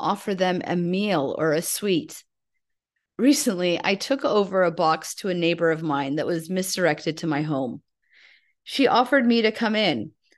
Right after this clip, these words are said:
I had work to do, but the fire was lit inside, and I thought, "Well, why not?" In the fifteen minutes we spent chatting,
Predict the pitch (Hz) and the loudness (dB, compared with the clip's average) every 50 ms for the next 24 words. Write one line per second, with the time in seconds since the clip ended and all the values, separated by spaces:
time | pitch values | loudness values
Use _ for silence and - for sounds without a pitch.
0 | _ _ _ _ _ _ _ _ _ - 196 240 240 240 277 262 240 214 233 240 | _ _ _ _ _ _ _ _ _ -4 -2 -2 0 2 0 0 2 0 0 0
1 | 233 - - 254 226 202 226 214 214 214 214 208 - 190 - 170 156 - - - | 0 0 0 0 2 2 4 4 4 4 2 0 -4 -4 -4 -6 -8 -6 -4 -2
2 | 220 226 220 220 214 208 202 185 175 - 175 185 190 190 196 190 190 180 - - | 0 2 2 4 4 2 2 0 0 -2 -2 -2 0 0 0 -2 -4 -4 -4 -2
3 | 190 180 170 170 165 165 175 175 165 175 180 175 175 175 - - 180 175 170 170 | -2 0 2 2 2 2 0 -2 -2 -4 -6 -6 -6 -6 -6 -4 -2 0 0 0
4 | 165 - - 160 180 208 240 262 269 269 240 - _ _ - 175 160 165 196 214 | -2 -4 -6 -6 -4 -2 0 0 0 -2 -4 -6 _ _ -10 -6 -4 -2 -2 0
5 | 196 175 160 147 107 76 - - _ _ _ _ _ _ _ _ _ _ _ _ | 0 2 2 2 0 -2 -4 -8 _ _ _ _ _ _ _ _ _ _ _ _
6 | _ _ _ - 226 226 240 220 226 - 302 302 - - 320 311 277 247 233 226 | _ _ _ 6 8 8 8 6 4 2 -2 -2 0 4 6 6 8 6 6 4
7 | 226 226 226 - - 233 214 - - - 214 208 190 - - - 208 185 180 180 | 2 0 -2 -4 -6 -6 -6 -4 -4 -2 -2 -2 -2 -4 -4 -2 0 0 2 2
8 | 185 185 185 190 190 - | 2 2 0 -2 -4 -6